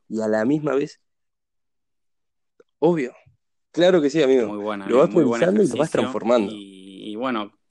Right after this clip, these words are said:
Speaker 2: ¿qué, cómo más me puedo dar cuenta que, que,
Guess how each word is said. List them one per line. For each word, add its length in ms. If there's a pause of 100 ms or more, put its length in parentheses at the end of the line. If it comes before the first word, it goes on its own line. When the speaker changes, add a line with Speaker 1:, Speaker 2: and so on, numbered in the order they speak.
(260)
Speaker 2:
¿qué, 240
cómo 340
más 460
me 160
puedo 240
dar 200
cuenta 440
que, 380
que, 400